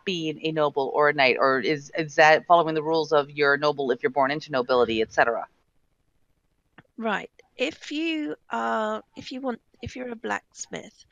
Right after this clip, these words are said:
Speaker 2: the chances of you becoming a lord are pretty slim because
Speaker 1: Mm-hmm.
Speaker 2: normally you're born into the house or you might marry into the house. So, um, yes, I mean, <laughs> you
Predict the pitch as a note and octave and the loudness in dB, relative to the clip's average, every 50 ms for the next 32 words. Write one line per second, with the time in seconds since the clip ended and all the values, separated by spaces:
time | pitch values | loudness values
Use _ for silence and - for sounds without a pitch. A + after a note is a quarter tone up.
0 | - - - - - - _ _ - A3+ - - - C#4 C#4 D4+ - - - C#4+ | -20 -20 -20 -20 -20 -20 _ _ -16 -16 -12 -8 -6 -4 -4 -6 -6 -8 -12 -12
1 | C4+ C#4+ B3 A#3+ A#3 A#3 A3+ A3+ - A#3 - - - A#3 A3+ A3 A3 G#3+ G#3+ G#3 | -10 -12 -14 -12 -10 -10 -10 -10 -12 -14 -14 -8 -8 -6 -4 -4 -6 -6 -6 -8
2 | G#3 G#3 G3+ G#3 G3+ G3+ G3+ G3 G3 G3 G3 F#3+ _ - - - _ - - - | -8 -8 -8 -8 -8 -8 -8 -8 -8 -8 -10 -12 _ -16 -16 -16 _ -20 -20 -20
3 | _ _ _ _ _ _ _ _ _ _ _ _ _ - A3+ A3+ A3+ A3 A3 A3 | _ _ _ _ _ _ _ _ _ _ _ _ _ -6 -4 -2 0 0 0 -2
4 | A3+ A#3 _ _ _ - G4+ G4+ - B4 - - - - F#4+ F4 E4 B3 - F#3+ | -4 -6 _ _ _ -4 -4 -4 -4 -6 -14 -14 -12 -8 -4 -2 0 -2 -2 -4
5 | F#3+ F#3+ G3 A3+ _ - - - _ _ - G3 G#3 G#3 G#3 G3+ G3+ A3 B3 C4 | -10 -12 -12 -14 _ -20 -20 -20 _ _ -4 0 2 2 2 4 2 2 2 0
6 | C#4 C4+ C4 B3 A#3 A3 A3 G#3+ G#3+ G#3+ G#3+ - _ - A3 A3+ A3 G#3+ G#3+ G#3 | -2 -6 -6 -8 -8 -6 -6 -4 -4 -4 -6 -8 _ -10 -8 -6 -4 -4 -6 -8
7 | G#3 - A3 A3+ A3+ A#3 A3 G#3+ G#3 G#3+ A3 - A3+ G#3 G#3+ - - G3+ F#3+ G#3+ | -8 -8 -6 -4 -4 -4 -4 -6 -8 -10 -12 -14 -14 -12 -12 -10 -10 -10 -10 -10
8 | - - - _ - A#3+ B3+ B3+ B3 C#4 C#4+ C#4+ C4 B3+ A#3+ A3+ - _ - A#3 | -10 -12 -12 _ -6 -6 -6 -6 -6 -10 -10 -8 -6 -4 -4 -6 -6 _ -8 -6
9 | B3+ D4 E4+ D#4+ C4 A3+ G#3 G3+ G3+ - - G#3+ G3 G3 F#3+ F#3+ F3+ E3 - - | -6 -6 -6 -8 -8 -10 -10 -12 -12 -14 -16 -16 -14 -14 -14 -12 -12 -12 -14 -12
10 | - - - - _ - - - - _ _ - - - B3 - A3 - A2 G#2+ | -12 -14 -14 -14 _ -20 -20 -20 -20 _ _ -16 -8 -4 -4 -2 -2 -2 -4 -4
11 | G#2 G2+ G2 - _ _ - G#3+ G#3+ - - - - - - - G#3 G3+ G3 E3+ | -6 -8 -12 -14 _ _ -8 -4 -4 -2 -2 -4 -4 -8 -12 -12 -12 -14 -14 -16
12 | - _ _ _ _ G#3 G#3 - B3 E4 A#4 - - - - G#3+ G#3 G#3 G#3 G#3 | -18 _ _ _ _ -20 -18 -12 -10 -8 -8 -8 -12 -12 -10 -10 -10 -8 -8 -10
13 | G3+ G#3 G#3 - - - - _ _ _ _ - - - - _ - - C4+ B3+ | -10 -12 -14 -16 -16 -18 -20 _ _ _ _ -12 -12 -12 -12 _ -16 -18 -16 -18
14 | A#3+ - _ _ _ _ _ _ _ _ _ _ _ _ _ - F#3+ - | -20 -20 _ _ _ _ _ _ _ _ _ _ _ _ _ -20 -20 -20